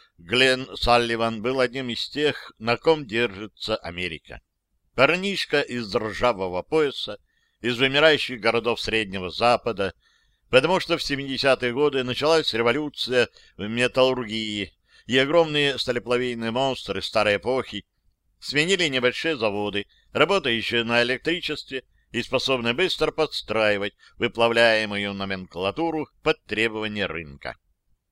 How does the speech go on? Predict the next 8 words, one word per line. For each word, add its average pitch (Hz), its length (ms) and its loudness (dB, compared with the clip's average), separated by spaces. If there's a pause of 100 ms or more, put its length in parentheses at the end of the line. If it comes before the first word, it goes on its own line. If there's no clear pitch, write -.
(160)
В - 60 -20
тридцатые 131 580 0
годы 135 340 0 (380)
городов 120 500 2
ржавого 110 640 0
пояса 117 440 -2
тоже 101 340 -2
коснулась 101 600 -4